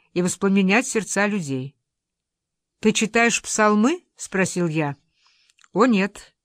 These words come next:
Хотя да, псалмы Давида». «Ты поешь?» «Нет, но я играю на органе». «Так девушку звали Альвильда?» — спросил я неожиданно и посмотрел на него.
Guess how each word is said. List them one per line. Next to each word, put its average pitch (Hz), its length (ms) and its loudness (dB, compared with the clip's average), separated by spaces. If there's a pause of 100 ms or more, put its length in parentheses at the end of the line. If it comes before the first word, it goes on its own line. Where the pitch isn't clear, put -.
(320)
Хотя 254 360 -2
да, 208 280 0 (400)
псалмы 214 600 0
Давида». 190 560 0 (1040)
«Ты 233 100 2
поешь?» 247 680 0 (680)
«Нет, 175 540 -2 (500)
но 170 100 -2
я 214 220 2
играю 214 340 2
на 240 120 2
органе». 160 540 -4 (1800)
«Так 208 160 0
девушку 254 420 2
звали 247 380 2
Альвильда?» — 226 680 2
спросил 185 460 -4
я 180 200 0
неожиданно 175 500 0
и 208 40 -2
посмотрел 180 560 -2
на 156 80 -2
него. 143 360 -4